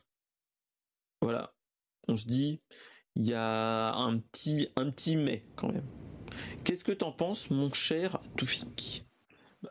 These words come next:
Speaker 2: j'en pense que c'est une énième console encore qu'on voit, qui va mourir aussi rapidement que les Logitech Harmony qu'on a pu voir avant. Euh, tu peux pas concurrencer une Switch. En vrai, euh, y a des gens qui essaient, euh, ils y arrivent pas. Même la Valve, euh,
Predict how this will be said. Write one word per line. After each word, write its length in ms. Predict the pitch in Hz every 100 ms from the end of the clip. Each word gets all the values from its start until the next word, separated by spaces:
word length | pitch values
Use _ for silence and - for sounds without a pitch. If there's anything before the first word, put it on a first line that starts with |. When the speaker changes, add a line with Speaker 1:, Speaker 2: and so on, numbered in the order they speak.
| -
Speaker 2:
j'en 240 | 113 104
pense 260 | - 117 -
que 120 | 110
c'est 140 | -
une 100 | 110
énième 240 | 110 113 113
console 400 | - 107 127 110
encore 260 | 98 113
qu'on 140 | - 107
voit, 420 | 104 113 131 139 -
qui 140 | 120
va 100 | 117
mourir 420 | 127 123 127 120
aussi 240 | 107 - 107
rapidement 460 | 110 131 120 135
que 100 | -
les 140 | 113 117
Logitech 340 | 117 123 120
Harmony 300 | 110 113 127
qu'on 160 | 117 104
a 40 |
pu 120 | -
voir 220 | 110 104
avant. 300 | 104 110 147 - - - - - - - - - -
Euh, 380 | 117 117 117 113
tu 120 | -
peux 100 | 127
pas 100 | 135
concurrencer 520 | 139 123 123 110 -
une 80 | 104
Switch. 340 | 85 110 104 107 107
En 120 | 110
vrai, 400 | 104 113 120 127
euh, 200 | 101 90
y 60 | 95
a 40 |
des 80 | 101
gens 160 | 107 110
qui 240 | 123 107
essaient, 420 | 98 - 110 113 - -
euh, 160 | 117 107 117
ils 160 | 110
y 40 | 110
arrivent 240 | 101 -
pas. 380 | 110 110 120 131 _
Même 440 | 110 104 113 131 127
la 100 | 107
Valve, 400 | 104 117 113 98
euh, 540 | 95 95 95 92 98